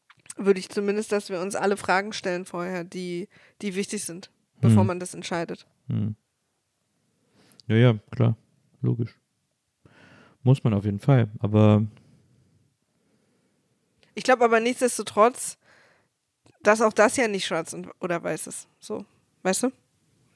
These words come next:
Speaker 2: Nee, klar. Ich glaube, man muss nur einfach von dem Gedanken weg, zu sagen, dass da, wo man dann wohnt, ja dann Urlaub ist, oder?
Speaker 1: Nee, nee, das denke ich auch gar nicht. Ich denk
Speaker 2: Das
Speaker 1: schon,
Speaker 2: ist
Speaker 1: dass
Speaker 2: ja
Speaker 1: das Wohnen ist.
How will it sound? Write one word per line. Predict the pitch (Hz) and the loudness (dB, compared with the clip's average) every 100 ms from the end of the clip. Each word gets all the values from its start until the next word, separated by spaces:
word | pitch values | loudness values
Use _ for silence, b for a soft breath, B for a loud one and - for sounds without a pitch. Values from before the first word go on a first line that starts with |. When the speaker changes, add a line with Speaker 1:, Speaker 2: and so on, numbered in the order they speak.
| _ _ _ _ _ _ _ _ - | _ _ _ _ _ _ _ _ 0
Speaker 2:
Nee, | 113 120 101 - | 2 2 -2 -6
klar. | 127 113 _ _ B B | -4 -4 _ _ B B
Ich | - | 0
glaube, | 135 143 | 2 4
man | 147 | 0
muss | 139 | 0
nur | 135 | 0
einfach | 117 127 | 0 0
von | 139 | 0
dem | 135 | 0
Gedanken | 120 120 135 127 113 | 2 0 0 -2 0
weg, | 120 - b b b - | -2 -4 b b b -8
zu | 123 | -4
sagen, | 110 113 113 113 - | 0 2 0 -4 -6
dass | 107 - - - _ _ _ _ _ _ _ _ _ | -6 -6 -16 -20 _ _ _ _ _ _ _ _ _
da, | 107 113 | 2 2
wo | 120 | 4
man | 117 110 | 0 0
dann | 110 113 113 | 2 0 0
wohnt, | 110 104 | -2 0
ja | 107 | -2
dann | 107 104 | -2 -4
Urlaub | - 117 113 92 | 0 4 4 2
ist, | - - - - | -8 -14 -18 -8
oder? | 104 92 95 98 | -6 -4 -4 -2
Speaker 1:
Nee, | 320 | 0
nee, | 285 196 | 0 -2
das | 269 | -2
denke | 302 285 285 | 0 0 0
ich | 277 | -4
auch | 208 | -4
gar | - 180 | -4 -6
nicht. | 185 190 | -6 -12
Ich | 208 | -2
denk | 226 | 0
Speaker 2:
Das | - | 0
Speaker 1:
schon, | 262 | 0
Speaker 2:
ist | |
Speaker 1:
dass | 226 | 2
Speaker 2:
ja | 214 | 2
Speaker 1:
das | 202 190 | 2 2
Wohnen | 220 294 | 0 0
ist. | - | -10